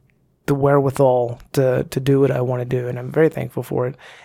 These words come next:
And I don't let it go to waste. And so all these things that we've talked about this evening are excuses that we,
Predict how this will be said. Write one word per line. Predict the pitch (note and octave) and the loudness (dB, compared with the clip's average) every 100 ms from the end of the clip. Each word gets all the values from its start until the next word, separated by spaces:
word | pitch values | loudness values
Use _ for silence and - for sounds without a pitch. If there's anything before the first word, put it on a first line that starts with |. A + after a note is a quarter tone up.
| - | -8
And | D3 | -2
I | D3+ | 0
don't | D#3+ D#3 | 2 2
let | C#3+ | -2
it | |
go | C#3 C#3+ | 0 2
to | C#3 | 4
waste. | E3 C#3 - _ - - - | 4 2 -2 _ -20 -16 -8
And | D3 | -2
so | D#3 | 2
all | F3 | 4
these | C4+ C4 | 4 4
things | F3+ E3+ | 2 2
that | C#3+ | 0
we've | C3+ | -2
talked | C#3 B2 | 0 -2
about | B2+ B2+ A#2+ | -2 -4 -4
this | B2 | -4
evening | C3 B2+ A#2+ - - - _ _ _ _ _ _ _ - - | -2 -2 -4 -10 -20 -20 _ _ _ _ _ _ _ -20 -4
are | E3 C#3 C#3+ C#3 C3 - _ _ _ _ | -2 2 2 2 -2 -8 _ _ _ _
excuses | D3 - F3+ E3+ D3+ C3+ | -10 -2 2 2 2 0
that | C#3 C3+ | 0 0
we, | D3+ D3 F#3+ D#3+ B2 | 0 2 4 4 0